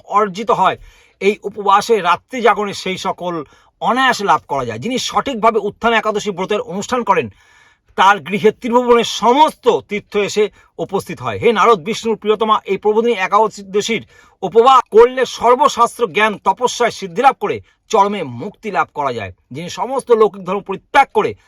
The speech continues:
ভক্তি ভরে এই ব্রতের উপবাস করেন, তাকে আর পুনর্জন্ম করতে হয় না। এমনকি মন ও বাক্যের দ্বারা অর্জিত পাপরাশি শ্রী গোবিন্দর অর্চনে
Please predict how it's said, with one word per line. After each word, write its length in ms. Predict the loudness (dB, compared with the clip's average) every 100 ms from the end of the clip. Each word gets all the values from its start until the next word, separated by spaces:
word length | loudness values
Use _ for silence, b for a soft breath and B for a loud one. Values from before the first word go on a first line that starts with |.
| _
ভক্তি 300 | -4 -2 0
ভরে 220 | 2 2 2
এই 220 | -2 0
ব্রতের 280 | 0 0 -4
উপবাস 440 | -8 -4 4 4 4
করেন, 220 | -6 -2
তাকে 220 | -4 -2
আর 320 | 4 6 6
পুনর্জন্ম 480 | 2 -8 -6 -4 -6
করতে 300 | -8 -8 -2
হয় 120 | 0
না। 160 | 0 -4 b b -2
এমনকি 420 | 0 0 0 0
মন 240 | 2 4
ও 60 | 4
বাক্যের 420 | 4 2 -2 2
দ্বারা 180 | 4 2
অর্জিত 460 | 4 2 2 -2
পাপরাশি 720 | -4 -4 2 2 2 -2 -2 -6
শ্রী 160 | -12
গোবিন্দর 480 | -4 -4 -4 -2 -2 -2
অর্চনে 480 | -2 -2 0 -4 -6